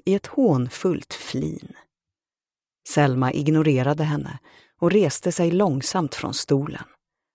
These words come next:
rädd att benen inte skulle bära. Först när hon stängt dörren bakom sig och stod ensam ute på trappan kunde hon släppa loss känslorna.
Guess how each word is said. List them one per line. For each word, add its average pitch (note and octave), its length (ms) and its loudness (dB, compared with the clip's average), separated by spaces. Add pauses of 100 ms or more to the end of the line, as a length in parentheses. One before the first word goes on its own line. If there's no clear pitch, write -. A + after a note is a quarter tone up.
rädd F#3 340 2
att - 180 -2
benen D#3 500 0
inte C3+ 240 -2
skulle C3 280 -2
bära. - 520 -6 (1200)
Först - 500 0
när F#3 100 0
hon F#3 120 2
stängt D3+ 540 2
dörren E3 440 4
bakom E3 460 0
sig D#3 340 -6
och - 160 -2
stod D#3 420 2
ensam F#3 520 0
ute D3 240 -2
på C#3+ 100 0
trappan E3+ 600 -6 (500)
kunde F3 260 6
hon C#3+ 80 4
släppa E3 360 -2
loss C#3+ 400 0
känslorna. - 880 -2